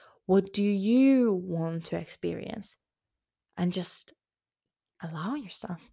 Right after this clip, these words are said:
allow yourself to experience this beautiful opportunity life. Take just for a moment the seriousness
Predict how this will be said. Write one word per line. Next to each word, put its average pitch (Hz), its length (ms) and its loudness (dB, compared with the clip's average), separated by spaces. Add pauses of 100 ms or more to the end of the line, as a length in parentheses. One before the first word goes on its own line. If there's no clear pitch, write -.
(380)
allow 185 760 2
yourself 180 600 -4
to - 120 -8
experience 180 1120 -2 (100)
this - 320 -4 (240)
beautiful 190 580 0
opportunity 165 960 -8 (520)
life. 180 460 -8 (1300)
Take 233 460 -6 (340)
just - 380 -6
for 214 100 2
a 208 100 2
moment 190 400 0
the 175 60 -8
seriousness 196 1000 -2